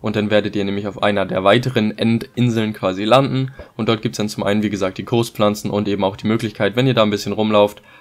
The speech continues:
auch Endsiedlungen zu finden. Und übrigens, falls ihr nicht wisst, wie man ins Ende kommt oder das Portal findet oder den Drachen besiegt, dazu habe ich schon Videos gemacht, deswegen erkläre ich das jetzt hier nicht. Und dementsprechend, falls ihr da noch irgendwie, äh, Tipps oder Hilfe braucht, könnt ihr gerne in der Beschreibung gucken, da sind die Links.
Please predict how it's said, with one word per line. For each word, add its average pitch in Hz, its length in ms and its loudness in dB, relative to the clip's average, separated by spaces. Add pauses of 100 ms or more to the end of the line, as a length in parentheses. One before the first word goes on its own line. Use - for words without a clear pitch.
auch 104 260 0
Endsiedlungen 98 640 -2
zu 95 100 -8
finden. 107 460 -6 (300)
Und 139 120 2
übrigens, 165 300 2
falls 135 160 4
ihr 131 60 0
nicht 127 140 -2
wisst, 139 160 2
wie 131 60 0
man 117 140 0
ins 104 100 -4
Ende 143 200 2
kommt 135 300 2
oder 104 140 2
das 98 160 -2
Portal 117 300 4
findet 117 320 -2
oder 95 160 -2
den 95 140 -6
Drachen 127 220 2
besiegt, 110 340 -2 (240)
dazu 107 220 2
habe 143 100 6
ich 139 40 -2
schon 127 140 2
Videos 127 300 0
gemacht, 113 280 4
deswegen 101 240 -6
erkläre 110 220 -2
ich 110 60 -12
das - 120 -12
jetzt 95 140 -4
hier 98 100 -4
nicht. 120 300 0 (300)
Und 104 240 -2
dementsprechend, 104 460 0
falls 98 140 -4
ihr 101 80 -4
da 95 100 0
noch 98 140 -2
irgendwie, 101 420 -6 (180)
äh, 95 240 -2
Tipps - 260 -4
oder 101 100 0
Hilfe 117 160 -2
braucht, 104 280 2
könnt 104 160 -6
ihr 98 100 -2
gerne 95 320 -2
in 95 100 -6
der 92 100 -4
Beschreibung 101 340 0
gucken, 101 240 -6
da 92 80 -4
sind 92 160 -10
die 98 40 -6
Links. 92 360 -10